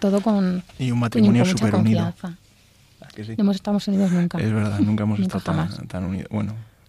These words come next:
Speaker 2: si es que tampoco hemos, hemos estado separados.
Speaker 1: <laughs> No, pero es verdad que esos momentos, ahí vivimos además las cosas a la vez y igual, de estas, de estas veces que vivimos igual, que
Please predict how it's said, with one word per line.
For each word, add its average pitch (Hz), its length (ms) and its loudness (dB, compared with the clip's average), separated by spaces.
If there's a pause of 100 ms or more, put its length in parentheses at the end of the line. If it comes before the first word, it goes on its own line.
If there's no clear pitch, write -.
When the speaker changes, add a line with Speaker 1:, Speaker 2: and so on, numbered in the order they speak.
(120)
Speaker 2:
si - 140 -10
es - 60 -6
que 107 100 -8
tampoco 104 320 -4
hemos, 107 280 -6 (140)
hemos 110 300 -4
estado 101 260 -6
separados. 113 480 -4 (520)
Speaker 1:
<laughs> 208 520 0
No, 208 200 6 (800)
pero 196 160 4
es 180 60 2
verdad 185 180 4
que - 80 -4
esos 190 180 0
momentos, 190 520 2
ahí 185 140 2
vivimos 190 360 4
además 180 380 0
las 185 140 0
cosas 185 480 -2
a 190 100 0
la 175 120 4
vez 190 280 0
y 180 360 0
igual, 175 480 0
de 190 80 -2
estas, - 300 -8 (120)
de 196 100 0
estas 202 200 -2
veces 214 240 -2
que 226 120 -2
vivimos 175 400 2
igual, 160 240 -4
que 165 160 -4